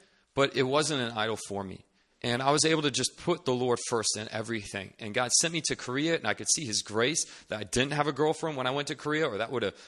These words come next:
torn me up being in an orphanage with my girlfriend back in, in America. And then as I was out here, um, God really enabled me to grow and grow. And when God began to lift that grace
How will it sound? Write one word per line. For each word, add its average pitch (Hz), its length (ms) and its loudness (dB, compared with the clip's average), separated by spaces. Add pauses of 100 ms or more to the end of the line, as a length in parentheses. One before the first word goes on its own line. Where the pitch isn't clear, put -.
(140)
torn 156 320 2
me 127 200 -2
up 135 360 -2 (180)
being 127 420 -4
in 131 160 0
an 131 100 0
orphanage 123 520 0
with 101 100 -6
my 101 80 -4
girlfriend 117 460 -2
back 107 240 -2
in, 101 160 -8 (240)
in 110 100 -4
America. 120 580 0 (440)
And 127 120 -2
then 143 120 2
as 156 260 4
I 156 100 6
was 123 160 2
out 135 220 4
here, 113 320 -6 (300)
um, 110 400 -2
God 139 240 2
really 151 280 2
enabled 123 320 0
me 113 120 -6
to 107 100 -8
grow 95 380 -8 (500)
and 110 160 -10
grow. 104 380 -4
And 117 120 -8
when 120 140 -6
God 156 300 0
began 147 280 -4
to 120 120 -6
lift 131 320 -6
that 139 180 -4
grace 110 640 2